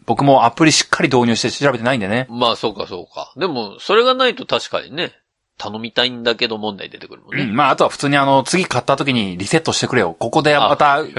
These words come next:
Speaker 1: あの、五キロ買ったよって。
Speaker 2: そうだね。こっちで買ったのにさ、<laughs> なんかずっと出続けられても困るもんね。
Speaker 1: うん。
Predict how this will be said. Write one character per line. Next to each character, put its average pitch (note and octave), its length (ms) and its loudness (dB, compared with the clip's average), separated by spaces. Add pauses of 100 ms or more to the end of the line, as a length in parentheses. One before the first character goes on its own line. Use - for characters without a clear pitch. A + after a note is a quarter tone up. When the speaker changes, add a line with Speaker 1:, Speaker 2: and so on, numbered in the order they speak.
(200)
Speaker 1:
あ A2 120 -2
の、 A2 100 -2
五 C#3 140 2
キ - 100 -4
ロ A2 40 -8
買 - 140 -2
っ - 20 -20
た A#2 100 2
よ B2+ 100 4
っ - 100 -6
て。 F#2 80 -6 (100)
Speaker 2:
そ G3+ 140 4
う G#3 40 6
だ D3 120 4
ね。 A2 180 -6 (180)
こ F3+ 100 2
っ F3 40 0
ち D#4 140 -6
で C#4 80 4
買 D3 160 0
っ - 80 -2
た F3+ 100 0
の C#3 140 -4
に G2 80 -12
さ、 G2 320 0 (220)
<laughs> - 220 -12
な G3+ 60 2
ん - 40 -10
か C#3 80 2
ず C3 180 -2
っ A3 40 2
と - 200 -8
出 F#3 120 0
続 A#3+ 240 -10
け - 180 2
ら B3+ 60 6
れ A#3+ 40 0
て - 100 -6
も G#2+ 80 -4
困 A#2+ 220 -4
る - 140 -6
も - 80 -12
ん - 40 -14
ね。 - 160 -20
Speaker 1:
う G#3 40 0
ん。 G#3 40 2